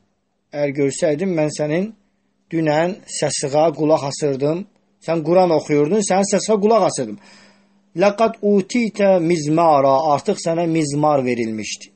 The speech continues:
"Min məzamiri əli Davud."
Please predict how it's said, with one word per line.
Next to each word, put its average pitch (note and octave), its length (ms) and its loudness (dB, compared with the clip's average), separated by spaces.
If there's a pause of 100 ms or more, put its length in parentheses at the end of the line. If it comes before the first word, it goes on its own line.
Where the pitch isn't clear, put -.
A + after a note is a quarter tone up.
(440)
"Min G3 200 2 (120)
məzamiri E3+ 880 2
əli E3 340 2
Davud." B2+ 560 -2